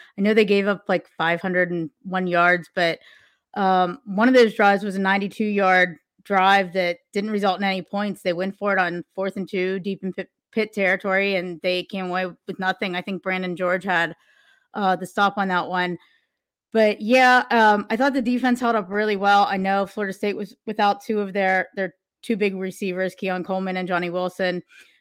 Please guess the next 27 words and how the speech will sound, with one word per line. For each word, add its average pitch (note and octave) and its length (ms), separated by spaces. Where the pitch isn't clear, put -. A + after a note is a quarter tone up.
and F3+ 500
I'm F#3+ 100
sure F#3+ 220
that F3+ 140
that F3+ 180
helped. F3 420
But E3+ 360
I G#3 40
thought A3 200
the A#3+ 60
defense B3 440
was G#3 180
really A3 300
good, A3 520
and, F3+ 540
you G#3 140
know, G3+ 280
it A3+ 60
just A3+ 180
felt B3+ 240
like A#3+ 300
one A3+ 100
of A3 60
those A3 160
things G#3+ 320
where G3 240
the F3+ 160